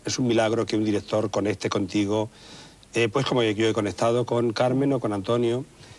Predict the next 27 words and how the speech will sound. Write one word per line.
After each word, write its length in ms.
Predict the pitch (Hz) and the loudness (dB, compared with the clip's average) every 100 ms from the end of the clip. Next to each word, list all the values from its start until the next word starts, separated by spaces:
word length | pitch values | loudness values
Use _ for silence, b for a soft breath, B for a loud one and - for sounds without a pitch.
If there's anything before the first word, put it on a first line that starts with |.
| B - 156 | B -8 -4
o 80 | 143 | 0
con... 800 | 151 127 107 98 92 95 101 - 131 147 | 0 2 0 -2 -2 -4 -6 -6 -10 -4
Afortunadamente 540 | 143 139 147 175 170 | -2 0 2 2 2
he 40 | 160 | 2
tenido 180 | 147 143 | 2 2
la 60 | |
suerte 280 | 117 135 131 | 0 -2 -2
de 120 | 123 | -2
que 80 | 120 | -2
he 20 | |
conectado 560 | 117 104 - 117 117 117 - | -4 -4 -2 0 0 -4 -6
de 200 | 113 131 | 0 0
ese 180 | 139 120 | 0 0
modo 300 | 117 113 113 | 0 0 -2
profundo 580 | 107 95 110 110 120 127 147 160 | -4 -4 -4 -2 -4 -6 -16 -14
con 180 | - 101 | -8 -4
varios. 400 | 101 101 90 87 B B B B - - - - | -4 -4 -8 -12 B B B B -20 -20 -14 -2
Eh, 440 | 147 147 143 139 139 | 0 2 2 2 2
y 80 | 151 | 2
yo 120 | 165 | 4
nunca 300 | 156 170 160 | 4 2 2
lo 120 | 151 | 2
veo 240 | 143 147 139 | 2 2 0
como 160 | 120 | -2
una 120 | 127 | 0
deuda 360 | 123 120 151 98 | 0 0 -2 -4
eso. 260 | 92 - | -6 -8